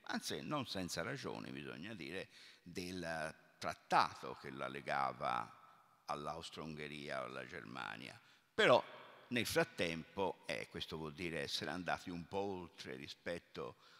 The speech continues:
a un, a un patto che restava in piedi, anche se veniva mantenuto dal lato italiano con certe riserve.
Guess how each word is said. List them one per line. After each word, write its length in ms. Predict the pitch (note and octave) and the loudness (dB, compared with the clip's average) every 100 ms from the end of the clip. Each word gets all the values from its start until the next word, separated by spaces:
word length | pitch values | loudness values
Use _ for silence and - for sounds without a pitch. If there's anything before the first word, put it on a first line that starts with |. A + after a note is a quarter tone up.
| - _ | -20 _
a 100 | G#2+ | -2
un, 160 | G#2 F2 - - | -2 -6 -10 -2
a 100 | G2 | 0
un 200 | F2 - | -2 2
patto 420 | A#2+ E2+ - D#2+ | 4 4 0 -8
che 160 | E2+ D#2 | -6 -6
restava 500 | D#2+ - G2+ F#2+ A2 | -6 0 0 2 0
in 120 | D3 | -4
piedi, 520 | - E2+ E2 E2 B2 - - - - _ _ | -4 -4 -4 -4 -8 -10 -20 -20 -20 _ _
anche 440 | F#2+ F#2+ E2+ - D#2+ | -2 -2 -2 -2 0
se 320 | - F#2 E2 - | 2 2 -2 -6
veniva 360 | C#2+ D#2+ E2 E2 | -10 -8 -6 -6
mantenuto 680 | E2 D#2+ - F2 F2+ E2 C#2+ | -4 -6 -6 -4 -4 -6 -6
dal 180 | C#2 D#2 | -4 -2
lato 240 | D#2+ E2+ | -2 -2
italiano 640 | D#2 E2 F2 F#2+ F2+ D2+ | -6 -6 -4 -2 -2 -4
con 160 | D2 C#2+ | -8 -8
certe 340 | G2 F2+ - | -6 -6 -6
riserve. 640 | C#3+ D#3 E2 D#2 E2+ G#2 | -4 -2 -2 -2 -4 -6